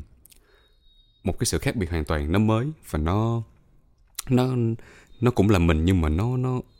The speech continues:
nó tươi mới hơn, nó khác, nó khác biệt hơn. Và cái cảm xúc đó mỗi lần mà Trí nói chữ tương lai lúc nào Trí cũng có cái cảm xúc trong người của mình. Và đôi khi nó, trong cuộc sống thì mình không có thường mà giải thích những cái từ này,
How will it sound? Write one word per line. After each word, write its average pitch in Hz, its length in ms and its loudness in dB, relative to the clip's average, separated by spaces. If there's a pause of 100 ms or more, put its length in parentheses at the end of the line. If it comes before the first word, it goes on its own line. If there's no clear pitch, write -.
nó 120 120 -4
tươi 104 180 4
mới 104 220 -2
hơn, 104 180 -2
nó 113 60 -2
khác, 151 200 -4 (280)
nó 117 80 -2
khác 147 180 -6
biệt - 180 -4
hơn. 92 200 -4 (640)
Và 87 80 -4
cái 123 140 -2
cảm 87 200 0
xúc - 200 -4
đó - 100 -2
mỗi 98 160 0
lần 92 140 0
mà 82 60 -2
Trí 107 120 -4
nói 117 140 -2
chữ 170 140 0
tương 92 180 -2
lai 87 140 0
lúc 98 100 -6
nào 85 100 -2
Trí 95 120 -4
cũng 90 180 -6
có 117 120 -6
cái 117 80 -10
cảm 135 120 -2
xúc 135 180 -2
trong 90 140 -2
người 80 120 -2
của 87 80 -4
mình. 82 260 -4
Và 78 140 -6 (460)
đôi 104 160 2
khi 101 200 0
nó, 127 400 -2 (1040)
trong 110 120 2
cuộc 90 140 -2
sống 107 160 0
thì 120 120 0
mình 85 140 0
không 87 120 -2
có 117 60 0
thường 85 280 -2
mà 78 60 -4
giải 80 140 0
thích - 180 -2 (220)
những 82 120 -4
cái 117 100 -2
từ 80 160 -2
này, 73 220 -4